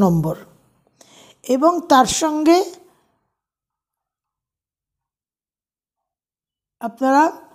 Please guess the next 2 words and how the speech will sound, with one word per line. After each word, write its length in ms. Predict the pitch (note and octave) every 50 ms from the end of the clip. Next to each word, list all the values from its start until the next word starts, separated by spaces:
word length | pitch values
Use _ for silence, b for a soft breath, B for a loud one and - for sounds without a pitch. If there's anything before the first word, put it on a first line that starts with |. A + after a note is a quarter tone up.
| - - - - _ _ _ _ _ _ _ _ _ _ _ _ _ _ _ _ _ _ _ _ _ _ _ _ _ _ _ _ _ _ _ _ _ _ _ _ _ _ _ _ _ _ _ _ _ _ _ _ _ _ _ _ _ _ _ _ _ _ _ _ _ _ -
ছিয়ানব্বই 760 | - - D4+ D#4+ D4+ D4+ C#4+ C4 A3 F#3 F3 F#3+ G3+ F#3+ F3
নম্বর 400 | E3 D#3+ D3 D3+ - - -